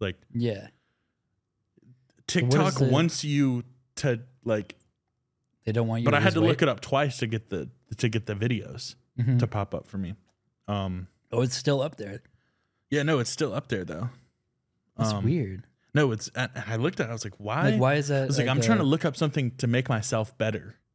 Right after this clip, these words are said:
Speaker 2: Yeah.
Speaker 1: And it's like, Why, why are you telling
Speaker 2: It's
Speaker 1: me I'm
Speaker 2: just
Speaker 1: more than my
Speaker 2: immediate-,
Speaker 1: weight?
Speaker 2: it's
Speaker 1: I
Speaker 2: just
Speaker 1: know I'm more
Speaker 2: immediately
Speaker 1: than my
Speaker 2: like
Speaker 1: weight.
Speaker 2: a, I don't
Speaker 1: I
Speaker 2: know.
Speaker 1: know I'm more than my weight. Uh,
Speaker 2: Now
Speaker 1: but
Speaker 2: you're
Speaker 1: that's why I'm
Speaker 2: making me
Speaker 1: changing,
Speaker 2: question.
Speaker 1: but I'm changing. Like, I'm changing for the better here.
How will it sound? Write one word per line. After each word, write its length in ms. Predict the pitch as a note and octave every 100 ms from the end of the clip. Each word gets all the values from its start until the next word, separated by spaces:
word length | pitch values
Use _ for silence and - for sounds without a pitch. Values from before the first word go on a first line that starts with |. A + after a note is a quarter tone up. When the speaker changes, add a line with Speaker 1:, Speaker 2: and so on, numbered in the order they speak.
| _ _ _ _ _
Speaker 2:
Yeah. 300 | A#2+ B2 A#2+
Speaker 1:
And 280 | A2+ G#2+ - - _ _
it's 220 | B2+ B2 B2
like, 260 | G#2+ - _ _ _ -
Why, 340 | A#2 C3 C3 - _ B2+
why 120 | A#2+
are 40 |
you 140 | A#2+ A2+
telling 260 | C3 A#2+
Speaker 2:
It's 60 | A2+
Speaker 1:
me 60 |
I'm 60 | G#2
Speaker 2:
just 60 | G#2
Speaker 1:
more 120 | A2
than 100 | A#2
my 60 | B2
Speaker 2:
immediate-, 100 | B2
Speaker 1:
weight? 80 | A2
Speaker 2:
it's 80 | A#2
Speaker 1:
I 60 | A#2
Speaker 2:
just 100 | C#3
Speaker 1:
know 160 | D#3
I'm 140 | D#3 A#2+
more 120 | A#2
Speaker 2:
immediately 40 |
Speaker 1:
than 100 | A2+
my 60 | A2
Speaker 2:
like 100 | G#2+
Speaker 1:
weight. 200 | G#2+ A2+
Speaker 2:
a, 160 | G#2 - _ _ _ -
I 40 | A#2+
don't 140 | A2
Speaker 1:
I 80 | A2
Speaker 2:
know. 60 |
Speaker 1:
know 140 | B2+ D3
I'm 80 | A#2
more 140 | A2
than 100 | G#2+
my 120 | G2
weight. 300 | G2+ G2+ G#2+ - _ _ _ _ -
Uh, 40 | A2
Speaker 2:
Now 160 | B2+
Speaker 1:
but 40 | D3
Speaker 2:
you're 60 |
Speaker 1:
that's 160 | C#3 B2+
why 120 | C3+
I'm 80 | B2
Speaker 2:
making 0 | B2+ C3
me 60 |
Speaker 1:
changing, 320 | C#3+ D3+ B2+ A2
Speaker 2:
question. 160 | G#2+
Speaker 1:
but 80 | A2+
I'm 100 | G#2+
changing. 720 | A2 - C3+ D3 G#2+ F#2+ F2+ - G#2+ -
Like, 120 | G#2+
I'm 100 | A2+
changing 260 | C#3 C3+ B2
for 120 | B2+
the 60 |
better 300 | F#2+ G#2+ G#2+
here. 320 | F#2 G2+ G2+